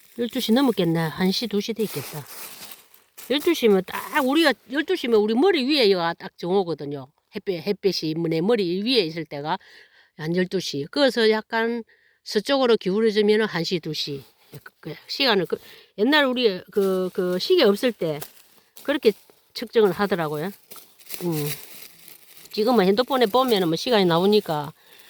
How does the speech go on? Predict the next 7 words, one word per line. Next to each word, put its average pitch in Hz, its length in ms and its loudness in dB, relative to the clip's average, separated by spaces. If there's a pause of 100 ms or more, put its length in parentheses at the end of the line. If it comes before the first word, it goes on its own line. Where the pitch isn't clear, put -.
(180)
시계 359 260 2
없을 226 360 2
때는 233 480 2 (160)
내 196 160 0
머리 269 360 0
위에 247 400 4 (160)
딱 226 200 -6